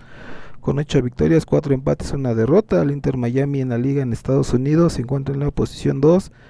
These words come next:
con tres victorias, dos empates, dos derrotas. Las votaciones del encuentro, el Inter Miami lleva la delantera con sesenta y nueve por ciento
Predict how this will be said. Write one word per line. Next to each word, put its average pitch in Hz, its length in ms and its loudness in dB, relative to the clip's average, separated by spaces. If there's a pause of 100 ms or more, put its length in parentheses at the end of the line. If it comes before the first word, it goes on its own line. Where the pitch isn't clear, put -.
(300)
con 135 160 -2
tres 139 180 2
victorias, 143 380 2
dos 151 180 0
empates, 143 440 0
dos 131 160 2
derrotas. 113 580 2
Las 107 160 0
votaciones 139 460 2
del 120 140 2
encuentro, 151 440 0
el 139 80 -4
Inter 143 300 -4
Miami 127 400 0
lleva 135 320 -2
la 143 120 0
delantera 139 500 0
con 135 180 -4
sesenta 123 380 -4
y - 20 -2
nueve 135 180 -2
por 110 180 0
ciento 175 480 2